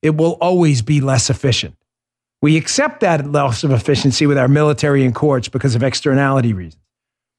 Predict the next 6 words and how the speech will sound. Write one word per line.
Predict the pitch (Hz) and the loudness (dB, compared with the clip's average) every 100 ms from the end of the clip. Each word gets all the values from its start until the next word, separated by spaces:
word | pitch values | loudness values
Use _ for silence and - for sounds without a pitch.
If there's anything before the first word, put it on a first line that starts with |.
| _ _ _ _ _ | _ _ _ _ _
But | - 160 | -4 -2
it | 190 190 | 0 0
will | 190 175 | 2 2
never, | 170 170 233 214 135 76 - _ _ _ _ _ | 4 4 4 2 -2 -6 -14 _ _ _ _ _
government | 165 143 151 135 | -2 2 2 2
spending, | - 139 113 87 85 | 0 -2 -2 -6 -14